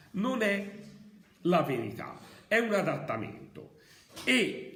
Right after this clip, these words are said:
il disagio della civiltà si collega a un altro libro meraviglioso, Al di là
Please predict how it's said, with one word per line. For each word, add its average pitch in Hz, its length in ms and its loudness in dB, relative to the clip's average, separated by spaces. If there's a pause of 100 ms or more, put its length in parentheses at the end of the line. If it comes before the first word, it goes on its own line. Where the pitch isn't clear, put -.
(160)
il 151 140 4
disagio 143 640 2
della 90 200 -6
civiltà 92 920 -8
si - 160 -2
collega 143 920 -2
a 120 360 -4
un 143 120 0
altro 113 380 -4
libro 92 680 -8 (100)
meraviglioso, 80 1160 -8 (500)
Al 143 240 0
di 202 100 -2
là - 240 -4